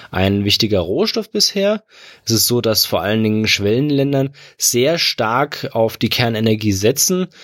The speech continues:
da es hier eben sehr schnell möglich ist und sehr einfach oder vermeintlich einfach ist,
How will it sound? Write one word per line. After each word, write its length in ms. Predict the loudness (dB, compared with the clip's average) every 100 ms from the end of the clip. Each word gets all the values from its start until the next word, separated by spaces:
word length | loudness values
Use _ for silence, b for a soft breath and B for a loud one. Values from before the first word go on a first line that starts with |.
| B B
da 340 | -2 0 2 2
es 180 | 0 -4
hier 360 | -4 0 0
eben 260 | 2 0 0
sehr 160 | 2
schnell 240 | 2 2 0
möglich 340 | 0 0 -2
ist 140 | 0 0
und 80 |
sehr 180 | 2 2
einfach 400 | 2 2 0 -2 -8 -8 -2
oder 160 | -2
vermeintlich 1000 | -2 -2 -2 -2 -4 0 0 0 -2 -2
einfach 360 | 0 2 2 0
ist, 260 | 0 0